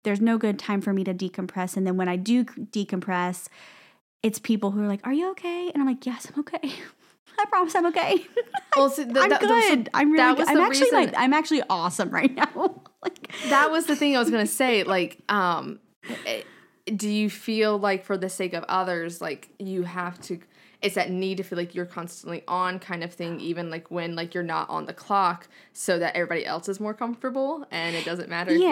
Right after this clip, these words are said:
Speaker 2: you're comfortable?
Speaker 1: Well, yeah, 'cause you, like, and I think that's co-, that kind of, like, comes from me being, like, very empathetic because I, like, read
Speaker 2: Mm-hmm.
Speaker 1: off of other people. So if, like,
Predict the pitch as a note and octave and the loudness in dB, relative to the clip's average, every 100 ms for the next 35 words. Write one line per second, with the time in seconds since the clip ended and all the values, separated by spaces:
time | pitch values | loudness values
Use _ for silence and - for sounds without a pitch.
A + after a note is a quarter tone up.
0 | G3+ G1+ A#3 C4 C4+ C#4 A4 E4+ A3+ E3 | 2 0 -2 -4 0 2 4 6 6 4
1 | G3+ E4 G4 F#4 D#4 C4+ - C4+ C#4 C#4 | 2 0 0 -2 -2 -2 -2 0 2 2
2 | C4+ B3 - - - - A#3 G#3 - - | 0 -2 -6 -8 -8 -8 -8 -6 -6 -2
3 | G#3 G3+ F#3+ F3+ - - _ _ _ _ | 0 0 -2 -4 -6 -20 _ _ _ _
4 | _ _ - G#3+ G3+ G3 G#3+ F#3+ F#3+ F#3 | _ _ -2 2 4 2 0 2 4 4
5 | F#3 F#3+ F#3 F3+ F3 E3+ F3+ F3 F3+ F#3 | 2 0 0 0 0 -2 -2 -2 -2 -2
6 | G3 - F3+ F#3 C4 - G#3 G3 F#3+ F3+ | -4 -4 -4 -2 -4 -4 -4 -2 -2 -4
7 | E3 F#3 F#3+ F#3+ F#3+ G3+ F#3+ F3+ - F#3+ | -6 -6 -4 -2 -2 -2 -2 -2 -4 -4
8 | F3+ F3+ F#3+ F#3 G#3+ B3+ G#3+ F#3 F3+ | -2 -4 -6 -6 -4 -4 -2 -2 -4